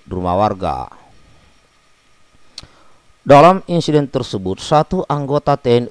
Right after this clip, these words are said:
I, Praka Firmansa, tertembak di bahu kanan dan kiri men-, dan kini menjalani perawatan intensif. Sementara itu, juru bicara B B Sambon dalam rilis yang diterima mengungkapkan,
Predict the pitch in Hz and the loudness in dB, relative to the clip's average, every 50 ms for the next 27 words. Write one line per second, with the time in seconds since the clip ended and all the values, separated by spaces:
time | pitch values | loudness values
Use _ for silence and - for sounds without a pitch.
0 | - - 90 85 87 95 107 _ - - 139 147 151 143 - - 156 160 156 143 | -12 -12 -10 -10 -10 -10 -12 _ -6 0 2 2 2 2 0 -2 -2 0 0 -2
1 | - - - 151 127 127 131 139 143 139 117 - - 104 98 98 117 107 - - | -2 0 0 0 0 0 -4 -4 -4 -4 -6 -4 -2 -2 -2 -2 -4 -10 -8 -6
2 | - 143 147 147 147 135 117 127 123 120 120 120 120 113 - - - 139 143 143 | -6 -6 -4 -2 -4 -4 -4 -4 -4 0 2 2 2 2 0 -2 -6 -4 -4 -4
3 | 143 143 139 117 117 117 117 101 _ _ - 139 139 127 110 98 92 92 - 110 | -4 -4 -2 -2 -2 -2 -2 -6 _ _ -10 -6 -6 -4 -4 -4 -6 -6 -8 -8
4 | 104 110 110 101 - _ - 104 104 101 98 85 _ - 139 143 143 147 151 143 | -8 -8 -8 -10 -14 _ -4 -4 -4 -4 -4 -8 _ -10 -8 -6 -6 -6 -6 -8
5 | - - 120 120 117 110 101 110 107 117 131 139 131 113 101 - - 107 104 101 | -6 -4 -4 -4 -4 -2 -2 -2 0 0 -2 -4 -4 -6 -8 -4 -2 -2 0 0
6 | 107 113 117 - - 104 98 - - - 101 98 90 - 90 87 85 - - - | 0 0 -2 -2 -2 -4 -4 -6 -8 -10 -10 -8 -8 -8 -8 -8 -8 -8 -10 -8
7 | 135 127 107 80 - _ _ _ _ _ _ _ _ - - _ _ _ _ _ | -6 -6 -6 -6 -8 _ _ _ _ _ _ _ _ -20 -20 _ _ _ _ _
8 | _ _ _ - - - 82 76 76 76 76 - - 104 107 107 98 - - 113 | _ _ _ -20 -16 -16 -14 -14 -14 -16 -14 -6 -2 0 0 0 0 -2 -4 -8
9 | - - - 120 101 82 95 92 92 82 80 82 78 - - 113 110 110 101 92 | -8 -6 -8 -8 -6 -6 -6 -6 -6 -6 -8 -12 -10 -6 -2 0 0 2 0 0
10 | 87 85 95 110 113 - 90 92 - - 120 104 113 117 113 117 123 127 123 98 | -2 -2 -4 -4 -4 -6 -8 -10 -6 -4 -4 -4 -4 -4 -2 -2 -2 -2 -4 -4
11 | 101 101 101 101 95 90 87 101 120 127 123 123 - - - 107 104 101 98 98 | -2 -2 -2 -2 -4 -6 -8 -8 -6 -6 -6 -8 -8 -8 -6 -6 -6 -6 -6 -8
12 | - - 104 120 135 127 127 120 113 107 101 95 92 87 - 120 123 120 - - | -6 -6 -6 -6 -4 -4 -4 -4 -4 -4 -6 -8 -10 -8 -4 -2 -2 -2 -4 -6
13 | - 95 87 82 78 | -6 -6 -6 -6 -8